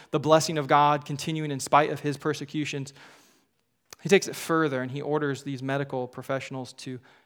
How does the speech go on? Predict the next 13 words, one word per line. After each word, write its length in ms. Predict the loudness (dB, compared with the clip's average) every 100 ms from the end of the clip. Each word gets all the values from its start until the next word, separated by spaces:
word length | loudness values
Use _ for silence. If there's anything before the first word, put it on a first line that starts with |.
| _
kill 380 | -2 2 2 -2 -12 _ _ _ _ _ _
all 220 | -2 0 0
of 80 |
the 80 | -2
baby 240 | -4 -6 -8
boys 420 | -12 -14 -18 -20 _ _
that 100 | -10
are 60 | -8
born 380 | -8 -8 -10 -16 _ _ _ _ _ -20
to 100 | -10
the 100 | -8
Israelite 280 | -8 -10 -12
people. 320 | -16 -18